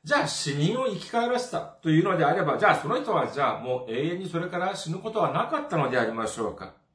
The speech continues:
いいえ、違います。やはり寿命が来たらみんな、あ、死んでしまったのであります。その証拠にイエス様が生き返らせた人の中で今まで生きている人っていうのは当然ながら一人もいないわけなのであります。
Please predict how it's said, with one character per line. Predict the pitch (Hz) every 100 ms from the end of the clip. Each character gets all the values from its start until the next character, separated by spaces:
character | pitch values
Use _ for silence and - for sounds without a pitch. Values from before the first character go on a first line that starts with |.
| _ - - 135
い | 196
い |
え、 | 254
違 | - 185 214
い | 214
ま | 202
す。 | - - -
や | 127 -
は | 311
り | 320 - -
寿 | - 113 123
命 | 127 196 220
が | 233
来 | 233
た | - -
ら | 151 151 -
み | 113
ん | 147 170
な、 | 180 220 -
あ、 | 123
死 | - 123
ん | 139
で | 185
し | -
ま | 139 135
っ |
た | 143
の | 143
で | 147
あ | 147
り |
ま | 151 135
す。 | - - - -
そ | - 220
の |
証 | 247 240 226
拠 | 220
に | 202 - - -
イ | 143
エ | 202
ス | -
様 | 185 165
が | 147
生 | 131
き | -
返 | 165
ら | 165 165 165
せ | 135
た | 127
人 | 143
の | 135
中 | 135 110
で | 98 123 190 - -
今 | 139 208
ま | 247
で | 226
生 | 139 -
き |
て | 165
い | 143
る | 113
人 | - 95
っ | -
て | 110
い |
う | 127
の | -
は | 165 - -
当 | - 104 120
然 | 202 214
な | 233 156
が | 101
ら | 113 147
一 | - 160
人 | 165
も | 156
い | 113 110
な | 175
い | 220
わ | 196
け | -
な | 123
の | 110
で | 196
あ |
り | -
ま | 117
す。 | -